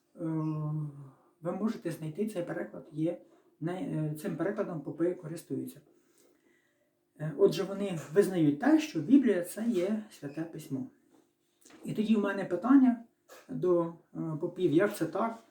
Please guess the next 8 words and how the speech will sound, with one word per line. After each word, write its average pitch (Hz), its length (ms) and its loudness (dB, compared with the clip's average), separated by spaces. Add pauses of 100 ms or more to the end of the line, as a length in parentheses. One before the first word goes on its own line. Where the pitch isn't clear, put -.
(260)
що - 200 -10
всі 202 240 0
ваші 180 300 0
інструкції, 175 640 -2
всі - 260 -2
ваші 190 260 -2
передання 170 480 -4
старших, 226 480 -6